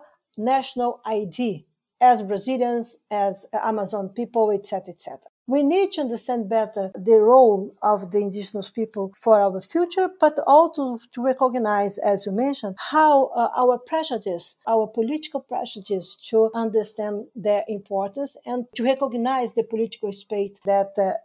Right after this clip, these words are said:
they need to assume. And my feeling is that we need to learn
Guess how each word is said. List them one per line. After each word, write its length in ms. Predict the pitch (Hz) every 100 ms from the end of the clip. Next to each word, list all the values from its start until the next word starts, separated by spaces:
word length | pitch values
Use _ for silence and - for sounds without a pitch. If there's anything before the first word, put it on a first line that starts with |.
| -
they 160 | 202
need 300 | 196 196 190 - -
to 120 | -
assume. 440 | 233 - 359 233 156 _ _ _ _ _
And 180 | 226 233
my 160 | 294 427 392
feeling 440 | 320 254 202 196 - 226
is 160 | 208
that 240 | 226 214 226
we 80 | 226
need 240 | 285 302 -
to 80 | 214
learn 560 | 226 302 254 190 208